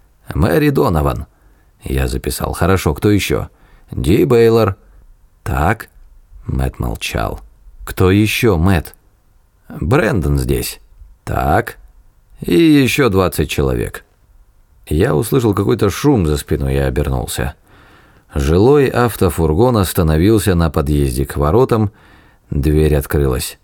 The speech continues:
Джим Бейлор, стоявший прямо под дверью, издал радостный вопль, когда его жена Ди спрыгнула на землю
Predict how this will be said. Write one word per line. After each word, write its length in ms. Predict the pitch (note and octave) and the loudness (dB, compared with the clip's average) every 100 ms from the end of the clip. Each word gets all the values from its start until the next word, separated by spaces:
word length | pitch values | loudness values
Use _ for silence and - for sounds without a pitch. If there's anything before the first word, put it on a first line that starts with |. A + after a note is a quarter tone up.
| _ _ _ _ _ _ - C#2+ | _ _ _ _ _ _ -10 -4
Джим 600 | C#2 G2 D3 B2+ A2 G2+ | 0 2 2 2 2 4
Бейлор, 460 | G#2+ E2+ C2 B1+ | 4 4 0 -2
стоявший 580 | - - F2+ A2+ - F#2+ | -4 0 2 2 0 -4
прямо 520 | - F#2+ G2 E2+ C#2 | 0 0 2 0 -2
под 280 | C#2+ D2 C2 | -4 -6 -2
дверью, 560 | C#2+ A2 B2+ G#2+ G#2 - | 0 2 4 4 2 2
издал 680 | B2 B2 G2+ F2+ G#2 G2+ F2+ | 0 2 2 2 2 2 2
радостный 520 | E2+ D#2 D2+ - C#2+ | 2 2 0 0 -2
вопль, 420 | C2+ C2+ C2+ C2 C#2 - - - _ | 0 -2 -2 -6 -8 -14 -20 -20 _
когда 260 | - D2+ E2+ | -6 0 2
его 200 | E2+ D#2+ | 2 2
жена 460 | D2 D2+ D2 C#2+ - - - | 2 2 0 -2 -6 -18 -20
Ди 720 | - D2+ D2+ F#2+ B2+ D3 C#3+ C#3+ _ _ _ _ _ _ _ _ | -14 -8 -4 0 2 2 0 -4 _ _ _ _ _ _ _ _
спрыгнула 880 | - - - - A#2+ A#2 E2 E2+ D2 | -14 -12 -8 0 2 2 2 0 2
на 160 | C2+ C2+ | 0 0
землю 560 | D2 G#2+ D2 C2 C#2+ | 0 0 0 -2 -4